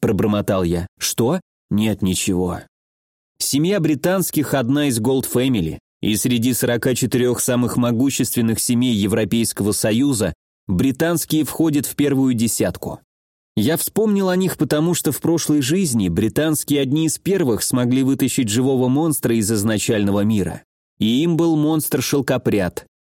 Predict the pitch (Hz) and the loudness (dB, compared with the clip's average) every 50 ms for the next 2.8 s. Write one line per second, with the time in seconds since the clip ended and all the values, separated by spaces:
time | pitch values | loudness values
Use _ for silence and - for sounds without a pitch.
0 | _ _ _ - 92 90 101 131 147 131 - 185 190 208 196 - - 190 185 156 | _ _ _ -6 -2 0 0 0 0 0 0 0 0 0 0 -2 0 0 0 0
1 | 135 139 156 151 143 175 170 180 202 214 196 185 147 - 147 139 135 113 101 117 | 0 0 0 0 0 0 0 2 2 2 0 0 0 2 2 2 2 0 0 0
2 | 123 117 - - - 117 110 - - 135 117 98 87 - 90 87 | 0 0 -2 -2 -2 -2 -2 0 0 0 0 0 -2 -4 -6 -10